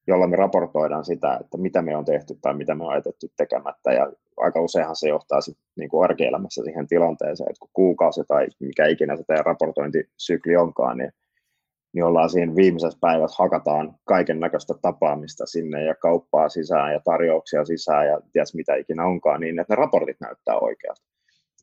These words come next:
Kun ihan aidosti sen pitäisi olla työkalu, joka auttaa sitä myyjää tekemään sen sun myyntityön paremmin. Ja pitää taas ymmärtää, mikä se myyjä on. Myyjä voi olla myös markkinointi.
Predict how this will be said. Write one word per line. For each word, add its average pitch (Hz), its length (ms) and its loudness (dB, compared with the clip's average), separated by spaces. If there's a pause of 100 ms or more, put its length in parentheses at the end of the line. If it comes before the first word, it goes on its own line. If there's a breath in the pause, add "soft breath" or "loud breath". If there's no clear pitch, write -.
(160)
Kun 90 140 -2
ihan 98 140 2
aidosti 101 400 2
sen - 180 -10
pitäisi 87 220 2
olla 87 160 -2
työkalu, 87 420 2 (840)
joka - 160 -2
auttaa 76 840 0 (360)
sitä 82 220 -6
myyjää 87 760 2
tekemään 76 480 -4
sen 82 140 -12
sun 80 160 -8
myyntityön 76 540 -8
paremmin. 50 540 -10 (420)
Ja - 60 -2
pitää 82 300 2
taas 98 240 4
ymmärtää, 78 440 0
mikä 78 220 -4
se 80 100 -8
myyjä 80 460 0
on. 58 180 -6
Myyjä 90 280 2
voi 80 140 2
olla 82 180 2
myös 85 240 -2
markkinointi. - 840 -2